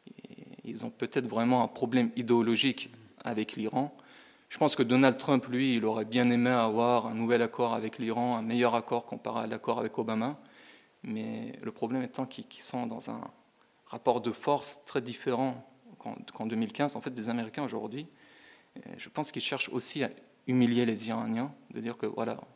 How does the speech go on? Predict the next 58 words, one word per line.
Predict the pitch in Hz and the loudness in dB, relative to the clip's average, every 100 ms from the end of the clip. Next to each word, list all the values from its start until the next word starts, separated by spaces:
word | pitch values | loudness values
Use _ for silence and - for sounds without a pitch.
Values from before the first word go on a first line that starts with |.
| _ - - - | _ -18 -16 -12
vous | - 113 | -4 0
avez | 117 113 | 2 0
perdu, | - 120 113 117 | -2 -4 -4 -4
vous | 123 | -4
n'avez | 107 104 | -6 -10
pas | - 113 | -8 -8
le | |
choix, | - 120 123 - | -6 -8 -8 -10
ou | - | -12
de | 110 135 | -10 -10
venir | 127 117 120 - - | -8 -8 -8 -12 -12
vous | 110 | -8
mettre | 113 - | -6 -2
à | |
la | 107 | -2
table | - 113 | -2 -2
des | 117 | 0
négociations | 117 113 - - 131 | 2 2 0 2 2
et | |
négocier | 120 117 - 127 | 2 2 2 2
avec | 113 - | 0 -2
nous | 135 | -4
sur | - 113 | -2 0
un | |
nouvel | 117 127 | 2 2
accord. | 117 - 107 - - - - - - - _ - | 2 0 -4 -4 -18 -20 -20 -20 -20 -20 _ -14
Et | |
je | - | -2
pense | 143 139 | 0 2
que | 120 | 4
c'est | - | 2
aussi | 107 117 151 | 2 2 2
cette | - 113 | 2 2
mentalité-là | 123 120 131 123 - 131 135 131 | 2 2 0 0 2 6 6 4
qui | - | 0
bloque | 113 120 - | 0 0 0
un | 120 | -6
peu, | - 131 127 113 | -2 2 2 2
euh, | 107 - 76 _ _ _ - | -2 -8 -14 _ _ _ -10
une | 113 | 0
reprise | 127 117 - 123 107 - | 0 0 0 0 -2 -6
des | 117 | 0
négociations. | 113 113 107 - 107 - 151 - - - - | 0 0 -2 0 -2 -2 -4 -6 -18 -20 -12
En | - | -8
tout | - 123 | -4 2
cas, | 143 131 - | 4 4 0
les | 117 107 | -6 0
Iraniens, | 120 127 | 4 6
ils | 123 | 6
savaient | - 120 131 | 4 4 2
qu'ils | 131 | -2
pouvaient | - 117 113 | -8 -2 0
résister | 117 117 113 - 127 | 0 2 2 2 0
à | 117 | -2
quatre | - - - | -4 -10 -6
ans | 113 | -6
de | 113 | -6
Trump, | - 127 - | -4 -4 -6